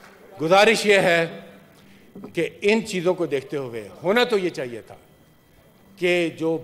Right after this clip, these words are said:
बाकी अपने आप को क़यादत का अहल कहते हैं, जो कहते हैं कि हम भी elections में जाएंगे, उनको भी इस इशू के ऊपर एक कौम की तरह खड़े होना चाहिए था।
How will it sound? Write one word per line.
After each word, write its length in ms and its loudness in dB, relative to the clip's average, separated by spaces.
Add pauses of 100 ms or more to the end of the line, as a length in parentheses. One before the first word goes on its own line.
(140)
बाकी 400 0
अपने 320 -4
आप 320 -2
को 100 -6 (880)
क़यादत 400 0
का 120 0
अहल 240 -4
कहते 320 -6
हैं, 220 -10 (1000)
जो 100 -6
कहते 420 0
हैं 200 2 (400)
कि 80 -6
हम 240 -8
भी 160 -2
elections 400 -6
में 140 -6
जाएंगे, 460 -4 (880)
उनको 380 6
भी 160 4 (200)
इस 180 0
इशू 220 2
के 100 4
ऊपर 360 4 (760)
एक 380 4
कौम 220 6
की 160 -4
तरह 300 2 (800)
खड़े 220 6
होना 220 4
चाहिए 280 0
था। 240 -8